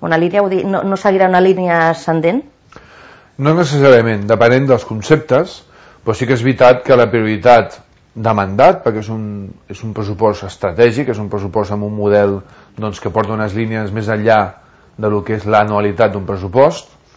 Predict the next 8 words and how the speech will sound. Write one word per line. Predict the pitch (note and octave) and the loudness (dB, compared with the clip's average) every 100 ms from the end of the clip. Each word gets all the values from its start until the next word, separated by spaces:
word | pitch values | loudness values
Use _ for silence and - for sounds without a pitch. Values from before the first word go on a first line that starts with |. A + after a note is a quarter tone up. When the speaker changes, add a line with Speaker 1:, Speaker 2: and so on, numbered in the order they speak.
| _ - - - _ _ | _ -20 -20 -20 _ _
Speaker 2:
eh, | A2 A2 G#2 G2 | 0 2 2 0
pot | A#2 B2+ | -2 -2
comportar | A#2 A2+ A#2+ | -4 0 0
que, | A#2+ | 0
per | A2 | -2
exemple, | G2 B2 A2+ G2+ | -2 -4 -2 -2
amb | F#2+ G2 | -2 -4
un | G#2+ | -6